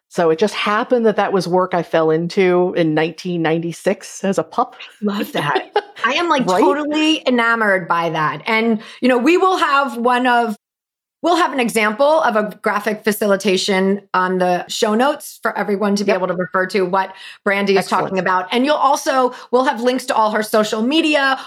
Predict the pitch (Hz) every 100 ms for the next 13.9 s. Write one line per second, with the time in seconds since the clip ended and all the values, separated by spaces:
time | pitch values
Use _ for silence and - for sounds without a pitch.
0 | - 247 233 254 233 247 233 220 202 208
1 | 220 254 226 175 196 190 185 185 208 202
2 | 208 196 185 196 185 190 190 185 - 196
3 | - 190 185 175 - - - 240 247 311
4 | 349 311 254 277 208 185 196 202 202 190
5 | 185 269 349 392 370 403 403 226 151 -
6 | - - _ _ _ - 330 415 403 440
7 | 440 247 185 165 156 - - 285 302 -
8 | 349 381 359 330 302 311 - 254 320 330
9 | 359 370 349 - - 269 - 302 285 -
10 | 277 302 349 359 381 247 254 - 277 294
11 | 269 262 247 247 247 240 - 269 311 330
12 | 330 277 247 302 339 220 311 320 277 262
13 | 240 311 320 214 262 247 226 196 175